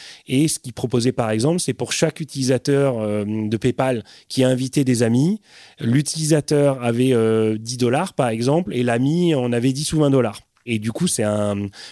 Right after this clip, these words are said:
une viralité marketing. On peut appeler ça member get member. Donc, c'est un, un membre PayPal qui aide à, à avoir d'autres, d'autres membres.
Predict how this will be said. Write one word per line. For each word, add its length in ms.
une 100
viralité 640
marketing. 680
On 100
peut 120
appeler 200
ça 180
member 440
get 200
member. 460
Donc, 200
c'est 100
un, 340
un 120
membre 440
PayPal 540
qui 340
aide 240
à, 340
à 120
avoir 300
d'autres, 460
d'autres 320
membres. 380